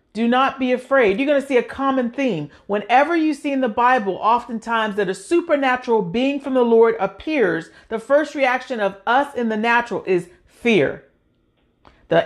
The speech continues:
angel appears, we go to fear, and the first thing it says, "Do not be afraid. Do not be afraid." And here's what that angel says. "Do not be afraid, Zechariah," he knows his name, "for your prayer is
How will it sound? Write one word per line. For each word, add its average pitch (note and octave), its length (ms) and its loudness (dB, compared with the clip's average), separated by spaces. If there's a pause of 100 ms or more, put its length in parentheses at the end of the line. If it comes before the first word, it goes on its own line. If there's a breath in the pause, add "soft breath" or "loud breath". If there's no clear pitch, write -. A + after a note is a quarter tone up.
angel C#4 380 4
appears, C4 640 2 (180)
we B3 180 0
go A3 180 4
to E3 80 -2
fear, G#3 420 2
and D#3 100 0
the E3 60 -6
first G#3+ 240 -2
thing G3+ 160 -4
it F3 120 -6
says, E3 200 0 (180)
"Do F3+ 120 0
not E3+ 200 2
be D#3+ 80 0
afraid. - 480 -4 (800)
Do E3+ 100 2
not G3 220 2
be E3 100 2
afraid." D3+ 500 -4 (640 soft breath)
And G3 140 0
here's C4 280 2
what A#3 140 2
that G3 140 6
angel F#3 280 0
says. D4 520 -2 (1080 soft breath)
"Do G3 120 0
not D4+ 300 4
be D#4 140 2
afraid, A#3+ 500 0
Zechariah," F3 680 0
he C#3 120 -6
knows C#3 300 -4
his E3 180 -10
name, A#2+ 440 -12 (840 soft breath)
"for F#3 160 2
your B3+ 340 6
prayer C4 840 -4
is F3 200 -8